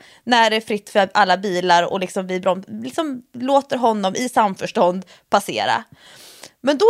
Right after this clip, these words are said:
är det de här tre cyklisterna före mig som så här, du vet, så här, verkligen trycker ner pedalen lite extra hårt för att accelerera.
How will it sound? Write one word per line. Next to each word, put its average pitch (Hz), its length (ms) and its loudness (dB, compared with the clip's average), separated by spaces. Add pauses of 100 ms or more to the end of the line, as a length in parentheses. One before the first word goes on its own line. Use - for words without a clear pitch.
är 254 60 4
det 208 60 2
de 208 140 2
här 190 120 4
tre 190 240 -4
cyklisterna 240 580 -4
före 285 300 2
mig 220 180 -2
som 285 160 -4
så 330 100 2
här, 202 220 6
du 214 100 -6
vet, 247 160 -2 (560)
så - 60 0
här, 240 80 -4 (140)
verkligen 262 540 2
trycker - 600 -6
ner 359 160 0
pedalen 247 680 4
lite 233 340 -8
extra - 320 -2
hårt 240 340 0
för - 120 2
att 202 140 0
accelerera. 262 840 0